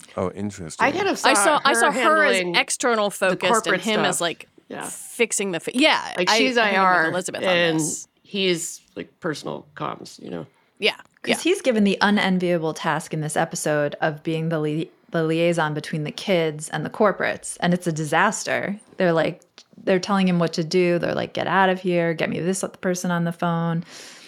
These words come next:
Speaker 4: And he's getting
Speaker 1: Well, he was also the guy that, like, Logan gave the job of, like, phoning up the o-, other board members, you know, in the last
Speaker 3: Mm.
Speaker 1: episode.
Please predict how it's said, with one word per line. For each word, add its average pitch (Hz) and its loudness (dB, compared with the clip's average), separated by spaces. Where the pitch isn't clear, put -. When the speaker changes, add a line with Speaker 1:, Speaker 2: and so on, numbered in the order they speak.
Speaker 4:
And 175 2
he's 175 2
getting 170 4
Speaker 1:
Well, - 4
he 196 4
was 233 2
also 170 4
the 139 2
guy 123 4
that, 104 0
like, 95 2
Logan 98 2
gave 95 0
the 87 -6
job 87 2
of, 82 -4
like, 80 -2
phoning 87 0
up 78 -6
the 82 -2
o-, 80 0
other 76 -2
board 117 2
members, 92 2
you 92 -4
know, 76 0
in 78 -4
the 76 -6
last 90 0
Speaker 3:
Mm. 95 4
Speaker 1:
episode. 85 0